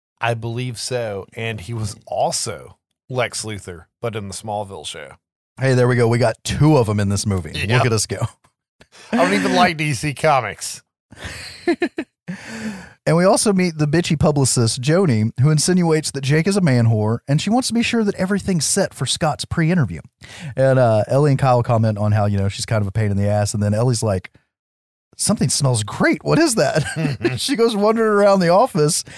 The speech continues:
Speaker 2: and she goes in the break room, and she finds that it's just a coworker with a nosebleed.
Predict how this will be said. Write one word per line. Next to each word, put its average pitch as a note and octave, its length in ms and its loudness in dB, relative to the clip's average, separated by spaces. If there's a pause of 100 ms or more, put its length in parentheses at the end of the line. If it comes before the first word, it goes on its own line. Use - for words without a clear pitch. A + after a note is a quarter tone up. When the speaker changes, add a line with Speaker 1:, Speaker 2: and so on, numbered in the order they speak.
(220)
Speaker 2:
and F#3 80 0
she F3 100 -2
goes D#3+ 240 2
in G3+ 60 0
the A3 80 2
break C#3 280 0
room, B2+ 340 2 (300)
and C#3 260 4
she G3+ 140 0
finds D3 380 2
that D3 160 2
it's E3+ 160 -4
just B2+ 420 -2
a D3+ 60 0
coworker B2 400 0
with D#3 160 2
a A3 40 2
nosebleed. G#2+ 500 0